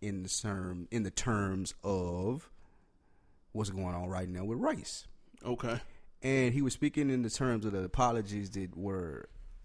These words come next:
Speaker 1: given when dude killed the dude, people in Charleston, and they immediately come out and say they sorry for this. And
Speaker 2: Who is they?
Speaker 1: the people who, the victims of the family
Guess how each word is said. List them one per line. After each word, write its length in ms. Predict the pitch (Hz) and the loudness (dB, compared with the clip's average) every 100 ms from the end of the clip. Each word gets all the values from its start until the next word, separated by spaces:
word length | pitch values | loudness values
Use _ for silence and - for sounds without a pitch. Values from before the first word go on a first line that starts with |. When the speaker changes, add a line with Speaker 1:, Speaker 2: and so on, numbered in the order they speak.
| 95 98 | -14 -4
Speaker 1:
given 720 | 117 104 95 92 92 85 90 | -2 0 -2 -4 -4 -4 -4
when 160 | 101 92 | -4 -2
dude 420 | 104 110 104 90 | 0 0 0 -4
killed 340 | - 101 92 | -4 -4 -4
the 80 | 85 | -6
dude, 320 | 85 98 95 | -6 -6 -4
people 220 | - 101 95 | -4 -4 -6
in 80 | |
Charleston, 480 | 85 117 123 131 104 | -4 -2 -2 -4 -8
and 180 | 87 76 85 | -10 -10 -4
they 140 | 104 | -4
immediately 440 | 92 104 107 104 98 | -2 -2 -2 -2 -4
come 160 | 107 | -4
out 40 | 95 | -4
and 60 | |
say 100 | 92 | -6
they 80 | 90 | -6
sorry 520 | - 98 98 98 98 | -6 -4 -4 -4 -6
for 140 | 95 95 | -8 -8
this. 260 | 98 95 | -6 -6
And 160 | 92 95 - | -8 -10 -4
Speaker 2:
Who 140 | 247 | 2
is 160 | 240 156 | 2 4
they? 540 | 175 254 269 135 117 - | 4 6 4 2 -2 -4
Speaker 1:
the 80 | 107 | -2
people 380 | 131 127 120 104 | 0 0 0 -2
who, 180 | 107 110 | -2 -2
the 100 | 98 | 6
victims 560 | 123 170 151 139 120 | 6 8 6 4 4
of 140 | 117 104 | 2 0
the 80 | |
family 520 | - 120 90 76 - | 0 -2 -2 -8 -16